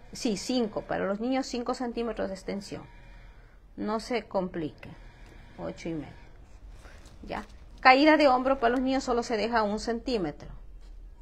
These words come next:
Un centímetro. Caída de hombro. Entonces hacemos de un centímetro al cinco y unimos esto.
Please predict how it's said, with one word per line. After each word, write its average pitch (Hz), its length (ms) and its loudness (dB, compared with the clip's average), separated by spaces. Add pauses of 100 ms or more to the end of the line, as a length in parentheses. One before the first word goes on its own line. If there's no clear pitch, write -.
(160)
Un 220 200 -4
centímetro. 180 600 -10 (1500)
Caída 175 360 0
de 147 100 -2
hombro. - 260 -14 (600)
Entonces 175 180 -10
hacemos 147 480 -10
de 160 100 -8
un 208 160 -4
centímetro 220 680 -4 (100)
al 160 260 -6
cinco 254 600 0 (1000)
y 226 120 -2
unimos 208 420 0
esto. - 380 -12